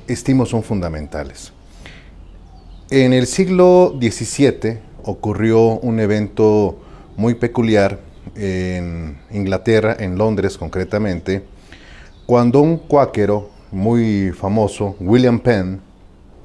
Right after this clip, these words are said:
eh, no se puso a predicar, sino empezó a invitar a la gente en la vía pública a que fuera a misa.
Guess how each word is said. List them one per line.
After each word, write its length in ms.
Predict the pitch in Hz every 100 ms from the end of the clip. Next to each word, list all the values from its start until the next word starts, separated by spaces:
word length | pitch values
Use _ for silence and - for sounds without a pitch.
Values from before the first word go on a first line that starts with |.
| - - - - - - - - -
eh, 180 | 123 123
no 140 | 165
se 140 | 180 214
puso 280 | 175 175
a 100 | 175
predicar, 520 | - 104 98 95 120 117
sino 220 | 104 95
empezó 340 | 92 - -
a 40 | 117
invitar 340 | 113 - 107
a 60 | 104
la 160 | 95
gente 600 | - 104 92 85 87 82 -
en 160 | 82
la 80 | 82
vía 180 | 92 90
pública 560 | 95 85 82 - 82 - - - -
a 100 | 87
que 140 | -
fuera 320 | - 101 92 92
a 20 |
misa. 400 | 117 107 -